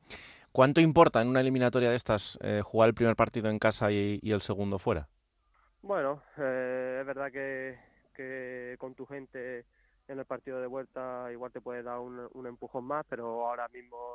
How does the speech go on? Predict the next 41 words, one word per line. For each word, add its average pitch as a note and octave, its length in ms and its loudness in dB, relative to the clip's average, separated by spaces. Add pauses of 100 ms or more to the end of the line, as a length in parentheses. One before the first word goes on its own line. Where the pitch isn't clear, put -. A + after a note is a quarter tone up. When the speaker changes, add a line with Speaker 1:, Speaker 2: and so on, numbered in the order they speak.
(120)
Speaker 2:
eh, A2+ 540 -20 (540)
si B2+ 100 -8
quieres C3 200 -2
ascender B2+ 500 -6
tienes B2+ 240 -8
que C3 100 -8
tener B2 180 -8
personalidad, B2 720 -8
tienes B2 260 -10
que A#2+ 540 -10 (360)
saber C3 220 -6
lo B2+ 80 -8
que B2 80 -10
tienes B2 220 -10
que B2+ 60 -8
hacer B2 500 -10
en, B2 360 -14 (280)
en C3 120 -6
los B2 140 -6
dos, B2+ 340 -2
en B2+ 120 -10
los A#2+ 100 -6
dos A#2+ 140 -4
campos, C#3 300 -10
tanto B2 200 -12
en A#2 60 -14
casa B2 240 -10
como A#2+ 180 -12
fuera A#2+ 180 -12
de A#2 160 -12
ella, C3+ 180 -12
así A#2 180 -18
que A2+ 120 -12
es A2+ 80 -8
importante, A#2+ 520 -10
claro A#2+ 200 -10
que A#2 100 -12
es A#2 40 -10
importante, B2 460 -12
pero A2 160 -14
bueno, A2 140 -18